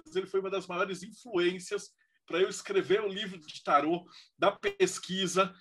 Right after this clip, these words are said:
porque antes de eu conhecer esse convidado de hoje, eu também acreditava que o tarô tinha vindo do Egito e dessas paradas todas. E aí, eu fui numa palestra, isso acho que dois mil e,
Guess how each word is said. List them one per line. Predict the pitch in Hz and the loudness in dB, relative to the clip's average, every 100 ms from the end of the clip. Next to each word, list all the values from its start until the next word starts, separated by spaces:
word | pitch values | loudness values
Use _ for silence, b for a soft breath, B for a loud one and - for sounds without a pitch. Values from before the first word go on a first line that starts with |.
| b b | b b
porque | - 196 | 2 2
antes | 214 262 - | 4 0 2
de | 233 | 2
eu | |
conhecer | 208 226 220 214 185 220 233 220 220 | 4 2 0 0 -2 0 0 0 0
esse | 202 - | 0 0
convidado | 214 190 196 190 | -4 6 8 8
de | 165 | 8
hoje, | 185 208 180 - - | 8 8 4 -4 0
eu | 196 226 | 2 4
também | 226 214 185 262 | 4 4 6 6
acreditava | 233 208 214 180 185 196 185 | 6 2 0 2 6 8 6
que | 180 | 2
o | 185 | 2
tarô | 185 165 175 | 4 4 4
tinha | - 147 | 2 0
vindo | 160 160 | 2 2
do | 160 | 4
Egito | 135 110 110 156 160 - 131 113 b b b - | 2 0 -2 0 -2 -4 -8 -10 b b b -4
e | |
dessas | 135 143 156 | -2 -2 -2
paradas | - 160 165 185 - | 2 6 6 4 2
todas. | 135 120 113 | 0 0 0
E | 175 | 4
aí, | 190 277 B B B - | 4 4 B B B -2
eu | 170 | 0
fui | 165 208 | 2 4
numa | 202 196 | 6 8
palestra, | 185 175 190 190 | 10 10 6 2
isso | 185 190 | -8 -6
acho | 170 - | -6 -8
que | 160 | -8
dois | 156 135 113 | 0 0 0
mil | 110 131 170 | -4 -2 0
e, | 127 113 | -2 -8